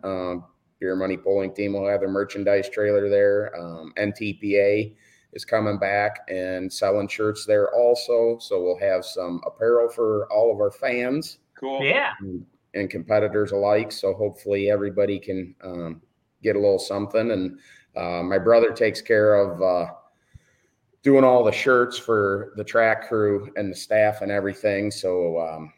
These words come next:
Speaker 1: he's got a little something that's gonna be at the entry trailer for all the pullers to grab. So we're doing that
Speaker 2: Cool.
Speaker 1: this year, and we'll have our, um,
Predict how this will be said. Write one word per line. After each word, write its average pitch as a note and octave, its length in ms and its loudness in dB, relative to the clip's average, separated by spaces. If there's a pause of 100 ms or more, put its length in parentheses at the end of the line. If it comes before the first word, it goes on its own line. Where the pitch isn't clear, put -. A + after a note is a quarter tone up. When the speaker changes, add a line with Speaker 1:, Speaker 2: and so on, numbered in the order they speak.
Speaker 1:
he's A2 200 -6
got A2 200 2
a - 20 2
little G2+ 240 0
something G2+ 420 -4
that's F#2 200 -4
gonna G2 160 -4
be G2 160 0
at F#2+ 100 0
the G2 100 -2
entry F#2+ 300 -6
trailer F#2+ 380 0
for G2 220 0
all F#2+ 100 2
the F2+ 60 -4
pullers F#2+ 420 -2
to G2 100 -16
grab. F2+ 540 -4
So E2+ 240 -6 (100)
we're F2+ 80 -10
doing F#2 300 -6
that - 220 -2
Speaker 2:
Cool. - 100 -20
Speaker 1:
this - 200 -8
year, F#2+ 380 -2
and F2+ 180 -8
we'll F2 180 -4
have F#2 280 -2
our, E2+ 400 -2
um, E2 320 -18